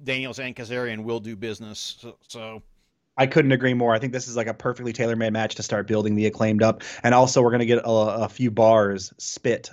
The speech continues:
Speaker 2: uh, uh, from Max Caster, which is fun. Uh, so let's move on to a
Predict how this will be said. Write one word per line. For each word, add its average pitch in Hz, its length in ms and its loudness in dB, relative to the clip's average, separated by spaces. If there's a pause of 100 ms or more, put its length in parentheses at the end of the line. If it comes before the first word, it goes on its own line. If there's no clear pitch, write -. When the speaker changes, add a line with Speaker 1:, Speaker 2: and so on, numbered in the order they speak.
(160)
Speaker 2:
uh, - 40 -10
uh, 98 480 -4
from 107 200 -4
Max 98 260 -2
Caster, 95 360 -2
which 95 160 -10
is 95 120 -8
fun. 98 300 -4 (360)
Uh, 123 400 6
so - 540 2
let's 135 260 0
move 143 160 0
on 135 260 2
to 131 600 0
a 113 800 0